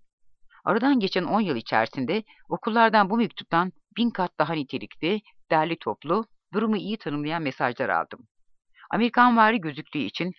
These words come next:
kimilerinin dudak büktüğü okul mesajlarının değeri, çocuğa verilen değeri yansıtmasında sadece kusurları ya da yarattığı zorlukları değil, okul yönetiminin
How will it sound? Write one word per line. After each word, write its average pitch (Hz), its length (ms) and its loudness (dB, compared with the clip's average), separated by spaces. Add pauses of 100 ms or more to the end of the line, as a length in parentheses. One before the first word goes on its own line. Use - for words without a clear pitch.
(320)
kimilerinin 180 500 4
dudak 180 320 0
büktüğü 139 300 -8
okul - 260 -6
mesajlarının 123 840 0
değeri, 139 440 0 (440)
çocuğa 226 400 2
verilen 147 420 4
değeri 143 280 -2
yansıtmasında 135 920 0 (520)
sadece 240 360 0
kusurları 151 500 -4
ya 147 140 -2
da 139 60 0
yarattığı 160 440 2
zorlukları 117 560 -4
değil, 185 240 -4 (340)
okul 247 280 -2
yönetiminin 160 640 -2